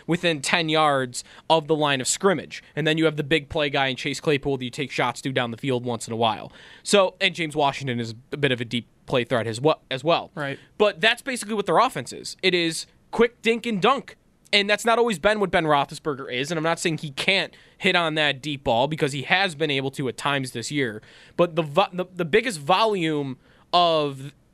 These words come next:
Speaker 1: th-, that exists in their offense is the, that shorter pass. They can't run the football, and Roethlisberger has almost no mobility right now. They're not doing, they're doing the least amount of play action in the league, and I've got a Bills defense that's playing better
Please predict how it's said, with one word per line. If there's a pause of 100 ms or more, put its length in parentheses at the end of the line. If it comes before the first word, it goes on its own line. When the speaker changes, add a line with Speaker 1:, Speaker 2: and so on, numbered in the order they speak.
(120)
Speaker 1:
th-,
that
exists
in
their
offense
is (180)
the,
that
shorter
pass.
They
can't
run
the
football, (320)
and (100)
Roethlisberger
has
almost
no
mobility
right
now.
They're
not
doing,
they're
doing
the
least
amount
of
play
action
in
the
league, (420)
and (1200)
I've
got
a
Bills
defense
that's
playing
better